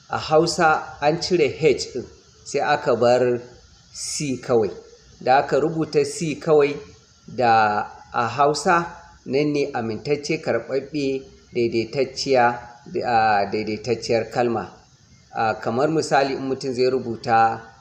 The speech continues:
cara, wato zakara ya yi cara, ko kuma mutum zai rubuta carafke, ko zai rubuta camfi, sai dai ya sa C A M F I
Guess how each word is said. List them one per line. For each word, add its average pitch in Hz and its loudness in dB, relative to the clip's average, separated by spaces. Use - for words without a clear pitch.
cara, 120 2
wato 110 -2
zakara 135 2
ya 110 -2
yi 113 0
cara, 110 -4
ko 131 0
kuma 143 -4
mutum 135 -4
zai 123 0
rubuta 117 -4
carafke, 156 0
ko 123 0
zai 127 2
rubuta 113 -2
camfi, 180 0
sai 135 -2
dai 135 2
ya 117 2
sa 117 2
C 160 -4
A 151 2
M 139 0
F 123 4
I 107 -2